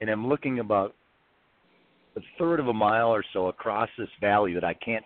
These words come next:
see the bottom of and don't want to <laughs> 'cause I have had problems with,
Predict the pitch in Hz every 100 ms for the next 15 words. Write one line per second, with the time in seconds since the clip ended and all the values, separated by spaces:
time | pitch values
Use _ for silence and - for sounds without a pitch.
0 | - 117 85 90 92 95 87 69 73 _
1 | _ _ _ _ 92 82 101 98 90 98
2 | 101 - 82 69 69 _ _ _ _ _
3 | _ _ - - - 269 - 101 - 117
4 | 113 - 101 80 - 120 107 - 117 117
5 | 104 92 95